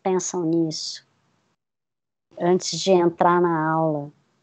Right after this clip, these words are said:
É, é, é, é, é, esse hibridismo de linguagem e também de comunicação, estar ao mesmo tempo em muitos lugares, no agora, faz parte da nossa existência diária.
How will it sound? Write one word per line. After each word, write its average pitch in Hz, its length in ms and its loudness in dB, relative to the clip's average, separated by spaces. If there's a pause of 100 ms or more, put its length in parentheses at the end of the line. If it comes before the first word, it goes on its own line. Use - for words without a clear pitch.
(360)
É, 156 840 2
é, 170 320 0
é, - 120 2
é, 208 300 4
é, 226 140 2
esse 240 240 0
hibridismo 233 680 2
de 196 140 -2
linguagem 175 960 0
e 202 140 -2
também 214 440 2
de 202 140 0
comunicação, 214 1120 0
estar 240 580 0
ao 202 140 -2
mesmo 214 380 -2
tempo 202 400 -4
em 190 60 -4
muitos 220 420 0
lugares, 185 1000 2 (600)
no 240 320 8
agora, 190 840 2 (1800)
faz - 480 -2
parte 254 540 -2
da 196 120 -4
nossa 240 380 -4
existência 233 640 -4
diária. 190 680 -2